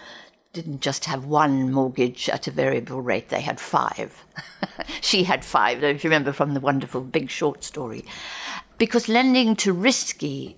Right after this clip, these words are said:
people, like pole dancers in, in nightclubs, meant that you could extract a larger rate of interest from that person over a shorter period of time. And then if there was a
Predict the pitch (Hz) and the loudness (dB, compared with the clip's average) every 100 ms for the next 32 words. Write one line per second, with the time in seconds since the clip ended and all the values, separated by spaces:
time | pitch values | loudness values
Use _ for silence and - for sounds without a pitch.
0 | - 113 - 160 147 139 - - - - | -16 -16 -6 -2 2 2 0 -18 -20 -2
1 | 170 135 123 101 113 - 135 135 127 120 | 0 0 -2 -10 -8 -6 -6 -4 -6 -6
2 | - 120 - - 131 131 131 - - - | -10 -16 -16 -14 -8 -6 -6 -10 -6 -6
3 | 165 170 - - - - - - 190 196 | -6 -10 -10 -18 -18 -20 -16 2 2 4
4 | 185 190 180 180 165 - - - 180 160 | 2 2 0 -2 0 0 -4 0 0 0
5 | - - - - 147 151 160 151 147 139 | -6 -12 -10 -8 -2 2 2 2 -2 0
6 | 139 123 143 151 135 - 113 - 123 123 | 0 -2 -4 -2 -2 -6 -12 -10 -8 -6
7 | 123 - - 139 - 113 107 - 127 120 | -6 -8 -10 -10 -8 -10 -10 -6 -6 -6
8 | - 170 156 208 156 156 - 208 220 - | -4 -4 0 4 4 2 2 2 2 -6
9 | - - - - 214 254 254 254 240 240 | -10 -12 -2 4 8 8 6 2 0 4
10 | 233 220 214 | 6 6 4